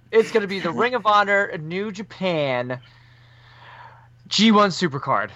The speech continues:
And as we said earlier, it's Prediction Mania, so we're gonna start off with the predictions on this one.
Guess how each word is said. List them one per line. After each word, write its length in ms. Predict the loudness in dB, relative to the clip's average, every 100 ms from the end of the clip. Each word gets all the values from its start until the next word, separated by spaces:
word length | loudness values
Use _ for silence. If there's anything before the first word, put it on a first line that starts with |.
| -18 _
And 400 | -4 0 0 -2
as 240 | -4 -6 -6
we 80 | -12
said 320 | -10 -8 -6
earlier, 460 | -6 -4 -2 -2
it's 180 | -2 -4
Prediction 420 | -2 0 0 -2
Mania, 440 | 0 0 0 0 -2
so 260 | 0 2
we're 180 | 2 2
gonna 140 | 0 -2
start 300 | 0 2 4
off 180 | 2
with 120 | -2 -4
the 100 | -2
predictions 500 | 0 -2 -2 -2 0
on 160 | 2
this 240 | 0 -2 -2
one. 960 | 0 0 0 -4 -6 -8 -8 -10